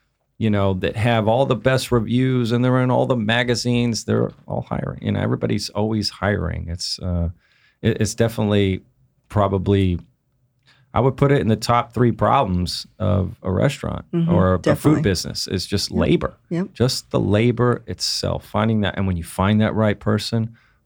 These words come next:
Speaker 1: boy, does it make a difference.
Speaker 2: Mm-hmm.
Speaker 1: All of a sudden, you start to see your business blossoming like you always thought it could,
Speaker 2: Mm-hmm.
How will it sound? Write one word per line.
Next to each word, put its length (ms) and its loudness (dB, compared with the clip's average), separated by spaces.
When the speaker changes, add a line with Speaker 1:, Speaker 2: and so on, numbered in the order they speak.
Speaker 1:
boy, 220 2
does 180 -2
it 120 -6
make 220 -4
a 40 -8
difference. 580 -6
Speaker 2:
Mm-hmm. 120 -4
Speaker 1:
All 120 2
of 80 0
a 60 0
sudden, 320 0
you 80 -2
start 320 -2
to 100 -4
see 220 -4
your 320 -4
business 360 0
blossoming 600 2
like 240 -2
you 140 0
always 300 2
thought 200 0
it 160 -8
could, 260 -6
Speaker 2:
Mm-hmm. 440 -4